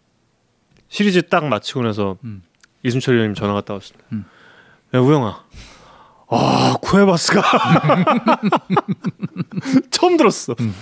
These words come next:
Speaker 1: 항상 그 쿠에바스가는
Speaker 2: 음.
Speaker 1: "아, 쿠에바스가." 이거였는데
Speaker 2: 음.
Speaker 1: "아, 쿠에바스가." <laughs> 이게. 오, 쿠에바스의 그 몸쪽 커터는
Speaker 2: 네.
Speaker 1: 아마도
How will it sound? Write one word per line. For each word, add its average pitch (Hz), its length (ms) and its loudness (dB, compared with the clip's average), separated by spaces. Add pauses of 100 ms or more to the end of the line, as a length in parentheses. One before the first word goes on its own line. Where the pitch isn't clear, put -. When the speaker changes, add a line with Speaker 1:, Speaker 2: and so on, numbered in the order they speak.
(360)
Speaker 1:
항상 247 500 4
그 160 300 4
쿠에바스가는 170 1120 2
Speaker 2:
음. 90 200 -12 (600)
Speaker 1:
"아, 117 560 -4
쿠에바스가." 175 760 -2
이거였는데 123 720 0
Speaker 2:
음. 98 200 -12 (1400)
Speaker 1:
"아, 214 480 2
쿠에바스가." 294 760 4
<laughs> - 60 2
이게. 277 140 2 (2250)
오, 220 400 4
쿠에바스의 226 1400 2
그 139 60 0
몸쪽 160 460 -4
커터는 208 560 -2
Speaker 2:
네. 95 160 -2
Speaker 1:
아마도 175 800 2